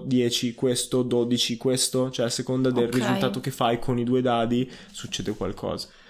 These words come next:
Speaker 2: Quindi niente, è proprio una questione di, di sensazioni per quanto mi riguarda quella sui dadi.
Speaker 1: Ok.
Speaker 2: Invece a te mi hai detto che non è molto piaciuto il portafortuna,
Speaker 1: Sì,
Speaker 2: no?
Speaker 1: perché il sistema della vita di questo gioco è strano, cioè non viene considerata come vita,
Speaker 2: Mhm.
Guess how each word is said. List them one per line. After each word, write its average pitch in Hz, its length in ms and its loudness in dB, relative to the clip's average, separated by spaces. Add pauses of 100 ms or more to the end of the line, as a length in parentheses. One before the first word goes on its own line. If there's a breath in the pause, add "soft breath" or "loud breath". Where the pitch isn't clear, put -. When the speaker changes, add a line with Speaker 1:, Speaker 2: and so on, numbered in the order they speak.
(220 loud breath)
Speaker 2:
Quindi 262 300 4
niente, 208 320 2
è - 20 -2
proprio 233 240 2
una 233 140 4
questione 220 480 2
di, 196 420 2
di 190 100 4
sensazioni 196 720 4
per 196 120 2
quanto 196 260 0
mi 196 100 2
riguarda 190 380 0
quella 185 240 -2
sui 214 160 0
dadi. 185 260 -2 (220 loud breath)
Speaker 1:
Ok. 139 300 -2
Speaker 2:
Invece 269 300 4
a - 20 4
te 233 160 4
mi 247 80 4
hai 226 80 4
detto 208 260 -2
che 208 140 0
non 208 140 2
è 208 160 2
molto 208 260 2
piaciuto 208 640 2
il 196 140 2
portafortuna, 196 640 0
Speaker 1:
Sì, 170 260 6
Speaker 2:
no? - 220 -2
Speaker 1:
perché 165 340 2
il 135 180 6
sistema 214 500 4
della 147 220 4
vita 156 260 0
di 147 80 0
questo 147 320 2
gioco 143 300 2
è 131 40 4
strano, 98 600 -2
cioè 127 240 2
non 135 240 4
viene 170 260 4
considerata 131 540 2
come 113 240 0
vita, 123 420 2
Speaker 2:
Mhm. 202 340 0